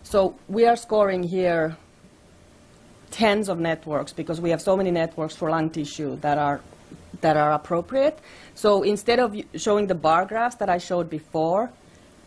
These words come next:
we use this heat map presentation. So the redder, redder, then the bigger the impact. And when there's the star, it means that it passes all three statistics.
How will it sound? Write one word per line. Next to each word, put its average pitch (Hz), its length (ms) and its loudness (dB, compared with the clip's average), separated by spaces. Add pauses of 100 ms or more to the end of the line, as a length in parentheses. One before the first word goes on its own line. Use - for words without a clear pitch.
(280)
we 180 340 4 (260)
use 185 280 -2
this 170 260 -4
heat 190 220 -2
map 156 240 0
presentation. 147 720 -2
So 170 320 2
the 156 140 0
redder, 208 500 0 (500)
redder, 196 540 2 (800)
then 175 400 0
the 175 80 2
bigger 180 300 2
the 170 100 0
impact. 165 420 0
And 156 140 -4
when 190 180 2
there's 190 220 -2
the 185 100 -6
star, 147 460 2
it 143 100 -6
means 160 280 -2
that 151 140 -6
it 143 140 -8
passes 156 460 -6
all 151 140 -4
three 156 260 -8
statistics. - 760 -8